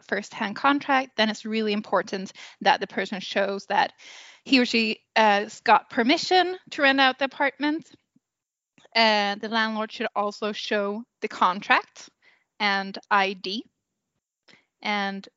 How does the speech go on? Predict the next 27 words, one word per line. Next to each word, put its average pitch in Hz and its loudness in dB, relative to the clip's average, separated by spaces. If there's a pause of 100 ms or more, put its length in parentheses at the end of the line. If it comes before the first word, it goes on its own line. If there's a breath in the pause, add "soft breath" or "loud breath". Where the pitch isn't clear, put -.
you 208 -12
should, 196 -6
of 196 -10
course, 214 0 (100)
check, - -2 (480 soft breath)
uh, 202 -2
that 196 2
the 208 -8
person's 196 -6
contact 185 -6
information, 196 -8 (640 loud breath)
uh, 196 4
is 190 -4
correct. - 0 (540)
Um, 196 -2 (580)
that's, 240 0
like, 220 2
the 214 -6
most 196 -4
important 185 -8
thing. - -2 (500 soft breath)
And, 214 2
of - -12
course, 214 -2
never 240 2 (100)
pay 208 -4 (180)
anything 202 -2